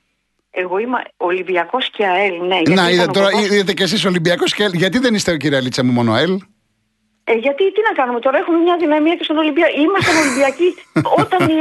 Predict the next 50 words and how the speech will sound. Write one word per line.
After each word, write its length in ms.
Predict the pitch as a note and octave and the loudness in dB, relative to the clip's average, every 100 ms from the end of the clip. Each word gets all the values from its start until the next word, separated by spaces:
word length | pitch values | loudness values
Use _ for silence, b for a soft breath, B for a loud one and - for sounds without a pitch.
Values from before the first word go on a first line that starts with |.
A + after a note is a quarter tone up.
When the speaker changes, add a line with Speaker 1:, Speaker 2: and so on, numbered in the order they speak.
| D#4 | 2
Speaker 1:
αελ 220 | D#4+ G4+ G#4 | 2 0 0
ήταν 140 | G4 F#4 | 0 -2
ακόμα 280 | F4 G#4 G#4 G4+ F#4 | 0 0 2 0 0
στα 100 | F#4+ - | -2 0
Σπάργανα, 380 | G#4+ G4+ C4+ A#3 | 2 2 2 0
μετά 120 | A3+ D4 | 0 0
που 80 | D#4 | 2
έγινε 180 | D4 D4 C4 | 2 2 2
μεγάλη, 260 | A#3 A#3+ | 2 0
καμαρώναμε, 680 | B3 C4 B3 C#4+ A#4 A4+ D4+ A#3 | 2 0 2 2 2 2 0 0
κύριε 180 | A3+ G#3+ | -2 0
Κολοκοτρώνη, 380 | A3 G3+ A#3 G4 | 2 2 2 2
αλλά 100 | F#4 F4 | 2 0
προηγουμένως, 340 | C4 C4+ F4 - B B B - | 2 2 0 -2 B B B 0
τέλος 180 | D#4+ F4+ C#4 | 2 2 0
πάντων, 200 | B3 B3 D4+ | 0 0 0
ήθελα 200 | F#4 F4 C4+ | 2 2 2
να 40 | D4+ | 2
κάνω 140 | E4+ E4 | 0 2
κι 60 | D#4+ | 2
άλλο 100 | E4 | 2
ένα 80 | C#4+ A#3+ | 0 -2
σχόλιο. 340 | - A#3+ A3 F#3+ B B - | 0 2 2 0 B B 0
Πήρε 160 | G4+ G#4 | 2 2
αυτός 160 | - E4 | 0 -2
ο 40 | D#4 | -2
κύριος 240 | D#4 C#4+ C4 - | 0 0 -2 -2
πριν 160 | A#3 F#3 B B B | -2 -2 B B B
και 80 | - F#4+ | 0 2
η, 20 | F4+ - - D#4 | 2 -2 -2 0
άκουσα 280 | F4 A4 G4 C4+ | 0 0 0 2
καλά, 200 | B3+ B3 C4+ | 2 2 2
είπε 160 | G4 A4+ | 2 0
την 80 | G#4+ B3+ | 0 -2
Κουλιανού 460 | C4+ A#3+ A3+ D4+ F4 B3+ - | 0 2 2 2 2 -2 -4
σαράντα 340 | - C4+ F#4+ E4+ | 0 2 2 0
χρόνια 220 | D#4+ E4+ D#4 | 2 2 2
μετά 140 | C4+ D#4 E4 | 2 2 0
ότι 100 | C#4 | 0
δεν 100 | C#4+ E4 | 0 2
είναι 140 | E4 B3 G#3+ | 2 2 2
όμορφη. 280 | G#3 G#3 A#3 | 0 -2 -2
Εγώ 100 | A#3 - | 0 0
την 80 | A#4 | 0
είδα 120 | A#4+ | 0
από 80 | A4 D#4+ | 0 0
χθες 140 | F#4 | 0
και 80 | G4+ G4+ | 0 2
μια 120 | G4 - | 0 2
κούκλα. 360 | G#4 G#4 B3 | 0 2 0